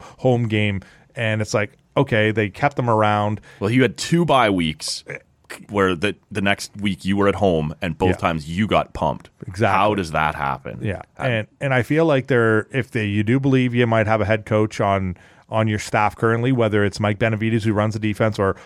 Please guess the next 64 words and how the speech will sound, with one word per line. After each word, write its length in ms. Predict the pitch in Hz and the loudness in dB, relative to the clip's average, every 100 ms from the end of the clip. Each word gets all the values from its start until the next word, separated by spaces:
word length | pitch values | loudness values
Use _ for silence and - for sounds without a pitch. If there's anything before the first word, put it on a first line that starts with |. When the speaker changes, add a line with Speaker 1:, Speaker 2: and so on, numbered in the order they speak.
| - | -4
Speaker 1:
Bob 220 | 117 117 113 | 0 2 2
Dice, 340 | 113 113 80 | 2 2 2
Speaker 2:
Bob 80 | 82 | 0
Speaker 1:
who's 60 | 90 | 0
Speaker 2:
Dice, 80 | 98 | 0
Speaker 1:
special 260 | 113 85 | 0 0
Speaker 2:
yeah. 60 | 95 | -2
Speaker 1:
teams 240 | 117 113 | -2 -6
coordinator, 540 | - 120 110 110 110 110 | -2 -2 0 -2 0 2
but 200 | 107 - - - | 0 0 -10 -4
he's 180 | 113 | -2
been 140 | 98 123 | 0 2
around 320 | 120 120 123 | 4 4 4
Ottawa, 300 | 117 120 120 | 4 4 2
and 240 | 117 110 101 | -2 -4 0
lovable. 420 | 117 123 104 87 | 2 2 0 0
All 280 | 95 135 151 | 0 2 0
the 80 | 143 | 0
players 340 | 151 131 110 | 0 0 2
love 220 | 110 92 | 2 0
him. 80 | 78 | -4
Everyone 340 | 113 123 156 147 | -4 0 2 2
Speaker 2:
Yeah. 100 | 139 | 0
Speaker 1:
talk, 60 | 117 | 0
like, 200 | 120 - - - | 0 -2 -10 -4
that's 220 | 123 123 | -2 0
one 160 | 151 143 | 0 0
thing 160 | 143 | 2
I've 160 | 127 113 | 0 2
noticed. 320 | 120 117 107 | 2 2 0
He's 220 | 107 92 | -6 -4
been 160 | 95 131 | -2 0
here 200 | 127 123 | 2 0
forever, 520 | - 107 107 104 101 - - - | 0 2 2 2 0 -2 -6 0
but 100 | 107 | 2
he's 160 | 95 | 2
always 380 | 110 123 131 101 | 2 4 2 2
been 160 | 113 107 | 0 0
a 60 | |
coach, 420 | - 110 107 - - | 0 0 -2 -8 -10
a, 100 | 120 - | -10 -4
a 300 | 107 92 98 | -2 -2 -4
coach 360 | - 117 110 120 | 2 2 2 -2
and 120 | 104 | -4
a 40 | |
player's 400 | - 110 104 101 | -2 0 2 0
guy. 300 | - 85 87 - - - | 0 -4 -6 -14 -20 -8
And 420 | 107 107 104 101 110 | 0 2 2 0 0
you 140 | 113 | 0
go 100 | 123 | 2
back, 300 | 117 117 113 | 2 0 0
he 100 | 127 | 0
had 120 | 107 | 0
a 60 | 104 | 0
time 280 | - 113 113 | -2 -2 -2
in 60 | |
Saskatchewan 720 | 107 120 - 104 104 117 107 | -4 -6 0 0 2 0 0
where 140 | 101 107 | 2 2
he 80 | 113 | 2
was 120 | 107 | 2
an 80 | 113 | 0
interim 300 | 110 123 113 | -2 -2 -2
head 200 | 107 107 | -2 0
coach. 300 | 110 107 | 0 0